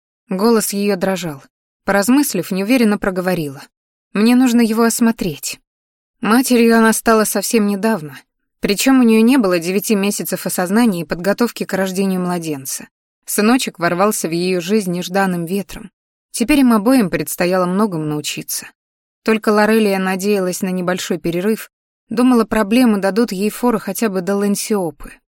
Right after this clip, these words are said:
Там, в тепле и спокойствии, когда она сама окончательно привыкнет к новой роли и проанализирует все случившееся, сможет адекватно реагировать на неприятности и даже их решать.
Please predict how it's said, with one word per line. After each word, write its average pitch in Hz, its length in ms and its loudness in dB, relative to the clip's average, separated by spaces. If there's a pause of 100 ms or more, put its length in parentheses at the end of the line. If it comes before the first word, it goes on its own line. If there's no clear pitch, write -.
(400)
Там, 233 240 2
в - 100 -6
тепле 214 400 0
и 220 40 2
спокойствии, 196 760 -4
когда 160 320 -4
она 175 140 -4
сама 180 360 -4
окончательно 165 640 -8
привыкнет 170 540 -6
к - 80 -16
новой 175 300 -4
роли 190 320 -2 (300)
и 165 100 -8
проанализирует 214 800 2
все - 240 -6
случившееся, - 920 -8 (400)
сможет 226 560 2
адекватно 196 560 0
реагировать 180 560 0
на 180 60 -2
неприятности 170 960 -8 (460)
и 226 120 2
даже 214 300 2
их - 160 -6
решать. 175 560 -6